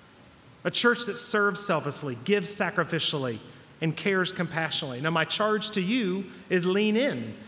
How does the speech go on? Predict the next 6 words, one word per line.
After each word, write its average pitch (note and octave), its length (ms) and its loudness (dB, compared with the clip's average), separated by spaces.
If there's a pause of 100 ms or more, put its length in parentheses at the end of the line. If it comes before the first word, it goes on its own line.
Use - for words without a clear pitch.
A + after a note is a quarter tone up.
(120)
to F#3+ 100 2
press A3 340 0
into B3+ 240 2
that. G2+ 180 -6 (540)
Because F#3 220 4
ultimately, F3 720 0